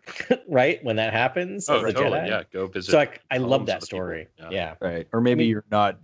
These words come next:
Speaker 3: you know, team Jedi world police sort of thing, you know, which
Speaker 2: Totally.
Speaker 3: is
Speaker 2: Yeah.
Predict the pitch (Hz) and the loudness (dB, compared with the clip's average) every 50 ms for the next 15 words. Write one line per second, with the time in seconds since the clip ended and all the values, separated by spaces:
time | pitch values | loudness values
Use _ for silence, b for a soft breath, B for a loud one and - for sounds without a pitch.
0 | - _ _ _ _ 120 113 104 98 92 90 90 90 - - - _ - - 127 | -20 _ _ _ _ -2 0 2 2 2 2 0 -2 -6 -12 -14 _ -2 0 2
1 | 110 107 101 98 95 92 92 - _ _ 117 110 107 110 104 101 98 95 95 92 | 2 2 2 0 0 -2 -4 -8 _ _ -4 0 2 4 4 4 2 2 2 0
2 | 92 92 98 104 104 98 92 92 - 98 92 95 98 98 92 - - - 87 85 | -2 0 0 2 2 2 0 -2 -4 -4 -2 0 0 -2 -2 -2 -4 -4 -4 -6
3 | 85 85 80 - - 85 82 82 85 107 104 95 95 92 92 120 165 147 135 117 | -6 -8 -10 -10 -12 -12 -12 -12 -8 -4 -2 0 0 0 2 2 2 2 2 0
4 | 98 101 120 131 | 0 -2 -2 -4